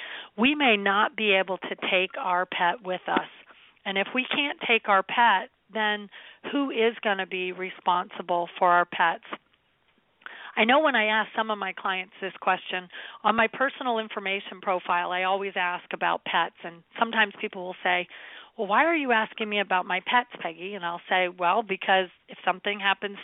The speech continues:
to you, we have to have a plan for them." Other people,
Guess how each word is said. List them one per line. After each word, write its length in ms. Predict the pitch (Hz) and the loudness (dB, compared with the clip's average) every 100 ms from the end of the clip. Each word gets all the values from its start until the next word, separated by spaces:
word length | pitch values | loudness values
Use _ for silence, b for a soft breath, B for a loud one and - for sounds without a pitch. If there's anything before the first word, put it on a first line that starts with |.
| - | -8
to 80 | |
you, 260 | 202 220 302 | -2 -2 -2
we 160 | 247 190 | -2 -2
have 220 | 196 196 | -2 -2
to 60 | - | -2
have 240 | 202 202 | 2 2
a 60 | 202 | 2
plan 400 | - 202 196 202 | -4 -2 0 -2
for 180 | - 202 | -2 0
them." 380 | 208 220 180 - B B B B B | 4 4 2 -6 B B B B B
Other 260 | 254 302 | 2 2
people, 440 | - 262 247 240 | -2 -4 0 -2